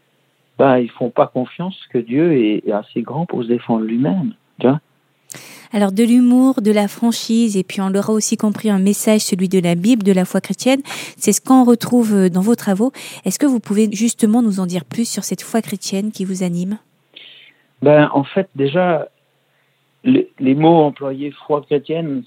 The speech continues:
Speaker 1: c'est presque un problème pour moi, parce que pour moi, foi chrétienne, ça voudra pas dire la même chose que pour la plupart des gens. Pour, pour la plupart des gens, quand ils entendent foi chrétienne,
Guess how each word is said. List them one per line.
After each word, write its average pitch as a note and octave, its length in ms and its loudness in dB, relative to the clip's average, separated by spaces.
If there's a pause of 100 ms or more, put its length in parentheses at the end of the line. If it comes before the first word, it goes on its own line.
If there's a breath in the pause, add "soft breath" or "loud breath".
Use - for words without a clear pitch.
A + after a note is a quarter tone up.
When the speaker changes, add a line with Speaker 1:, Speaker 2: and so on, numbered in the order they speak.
(460)
Speaker 1:
c'est C#3 100 -4
presque - 320 -4
un D3+ 80 0
problème C#3 460 2
pour A#2+ 180 -10
moi, C#3 260 -2
parce - 180 -20
que C3 200 -2 (840 soft breath)
pour C#3+ 140 2
moi, E3+ 220 4
foi F3 180 0
chrétienne, E3+ 560 2
ça D3+ 60 -6
voudra C3 300 -8
pas D3 180 -6
dire D3 160 -6
la C3+ 120 0
même C3 220 -6
chose C3+ 260 -8
que - 80 -6
pour B2 220 -6
la A#2+ 80 -2
plupart A#2 440 -2
des A2+ 120 -4
gens. G#2 220 -12 (720 soft breath)
Pour, C3 220 -4
pour C3 140 -4
la C3 60 2
plupart D#3+ 320 2
des D#3 120 2
gens, E3 180 0
quand - 200 -8
ils B2+ 140 -6
entendent C3+ 300 -4 (100)
foi C#3 140 2
chrétienne, C#3+ 580 -2